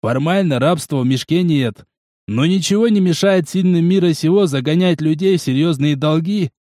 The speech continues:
или использовать иные рычаги воздействия на подобных обывателей. Китайцы — это же уникумы.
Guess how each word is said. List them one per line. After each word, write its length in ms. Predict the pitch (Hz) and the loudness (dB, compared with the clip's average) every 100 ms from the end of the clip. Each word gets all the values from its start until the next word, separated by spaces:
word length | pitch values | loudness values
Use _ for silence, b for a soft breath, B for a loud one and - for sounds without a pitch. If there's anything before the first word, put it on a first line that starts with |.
| _ | _
или 560 | 113 147 196 214 196 165 | -4 -2 0 -2 0 -2
использовать 800 | 147 - 151 175 151 170 165 135 | -2 -4 -2 0 0 0 0 0
иные 420 | 180 190 175 170 | 0 2 2 2
рычаги 480 | 147 147 - 143 165 | 2 0 0 -2 0
воздействия 680 | 151 143 127 180 185 - 127 | 2 0 0 0 0 0 -2
на 120 | 120 | -2
подобных 540 | 117 123 147 170 156 135 | -2 -4 -2 -2 -2 -2
обывателей. 840 | 147 170 143 131 117 110 107 110 _ _ - | -2 0 0 0 -4 -6 -10 -12 _ _ -10
Китайцы — 580 | 110 117 131 139 - 135 | -8 -2 -2 -2 -2 -4
это 220 | 131 139 | -4 -4
же 160 | 120 | -4
уникумы. 680 | 139 180 180 135 117 110 101 | -2 0 -2 -2 -6 -8 -12